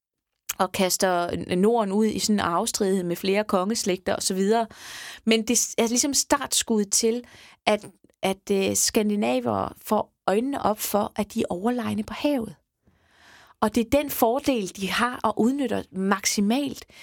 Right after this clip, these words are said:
til i starten, der er det plyndringstogter og angreb, altså som imod Aachen, ikke? Øh, hvor noget af det er styret af kongen. Øh, der sidder, sidder Horik, øh,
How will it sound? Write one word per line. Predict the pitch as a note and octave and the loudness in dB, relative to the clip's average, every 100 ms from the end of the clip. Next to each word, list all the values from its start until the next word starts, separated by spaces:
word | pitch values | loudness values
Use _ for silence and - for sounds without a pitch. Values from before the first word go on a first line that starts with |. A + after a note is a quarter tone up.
| - - | -20 -2
til | - C#4 B3 | 0 0 0
i | |
starten, | - B3 B3+ B3 | 0 0 -2 -2
der | A#3+ | -2
er | |
det | B3 | -2
plyndringstogter | - A#3+ D4 A#3+ - F#3 - - - _ _ _ _ | -2 -2 -2 -4 -2 -4 -6 -12 -16 _ _ _ _
og | G#3 A#3+ | 2 4
angreb, | A3+ A#3+ A3 F3 E3 - | 2 0 0 0 -2 -6
altså | F3 F#3 | -2 0
som | - F#3 - - - | -2 -4 -6 -12 -4
imod | F3+ F3 F#3 F#3+ | 0 2 2 2
Aachen, | C#3+ E3 G#3 A3 | -4 -2 0 0
ikke? | D#4 - _ - - - G3 F#3+ F3 | 0 -8 _ -20 -8 0 2 2 2
Øh, | |
hvor | F#3 G3 F#3+ | 2 0 2
noget | G3+ A#3+ B3+ | 2 2 2
af | A3 | 2
det | |
er | A3+ | 0
styret | - A3+ B3+ | 0 0 0
af | B3 | 0
kongen. | F#3+ F3+ A3 A#3+ - _ _ _ _ _ _ - | -2 0 -2 -4 -10 _ _ _ _ _ _ -2
Øh, | F#3+ | 0
der | F#3+ | 0
sidder, | A3+ G#3+ G3+ | 2 2 2
sidder | - - A3 G#3 F#3+ | 0 0 0 0 2
Horik, | A3 A#3 B3+ G3+ - - | 4 4 2 -2 -4 -2
øh, | F3+ F3 | 0 2